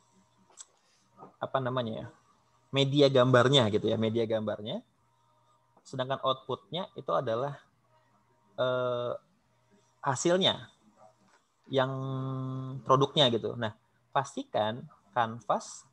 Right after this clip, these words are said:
selalu lebih besar dibandingkan dengan outputnya. Jadi jangan sampai ini dua belas delapan puluh, ini kita bikin yang lebih tinggi, nggak boleh. Ya, ini nggak boleh. Kita bikin yang ini kecil, misalnya yang, yang ini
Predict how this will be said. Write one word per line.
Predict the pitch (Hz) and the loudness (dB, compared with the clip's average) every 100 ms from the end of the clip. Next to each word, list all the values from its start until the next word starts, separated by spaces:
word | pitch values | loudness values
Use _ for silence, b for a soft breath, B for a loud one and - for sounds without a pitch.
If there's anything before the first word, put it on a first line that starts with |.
| - | -20
selalu | - 151 131 139 147 165 190 147 | -6 0 2 2 0 0 -4 -4
lebih | 127 123 110 | -4 -4 -6
besar | - 160 165 | 2 2 2
dibandingkan | 131 120 113 117 127 131 | -2 -2 -2 -4 -10 -8
dengan | 113 107 | -8 -4
outputnya. | 113 - 127 - - 117 | -4 -4 -8 -10 -12 -6
Jadi | 139 | -2
jangan | 143 135 135 | 0 0 -2
sampai | 131 139 170 | -4 -2 -4
ini | 135 131 | -4 -4
dua | 123 | -2
belas | 120 127 | -2 -4
delapan | 123 | -4
puluh, | 123 147 190 156 | -4 -4 -4 -6
ini | |
kita | 156 143 | -4 -2
bikin | 123 156 | -4 -6
yang | 160 | -6
lebih | 127 123 | -6 -4
tinggi, | 160 170 139 | -4 -4 -4
nggak | 117 117 | -4 -4
boleh. | 170 117 117 _ _ _ _ _ _ _ _ _ - | -2 -4 -6 _ _ _ _ _ _ _ _ _ -12
Ya, | 123 139 | -10 -10
ini | 156 | -6
nggak | 123 | -4
boleh. | 135 117 113 _ _ _ _ _ _ _ _ _ | -2 -4 -8 _ _ _ _ _ _ _ _ _
Kita | - 127 | -6 -4
bikin | 135 135 135 | -2 -2 -4
yang | 135 | -4
ini | 135 | -2
kecil, | 131 - 202 220 247 - _ _ _ _ _ _ _ _ _ | -4 4 6 6 2 -10 _ _ _ _ _ _ _ _ _
misalnya | - 117 135 131 | -8 -6 -6 -6
yang, | 123 | -8
yang | 113 120 120 - - | -8 -6 -8 -10 -8
ini | 131 | -6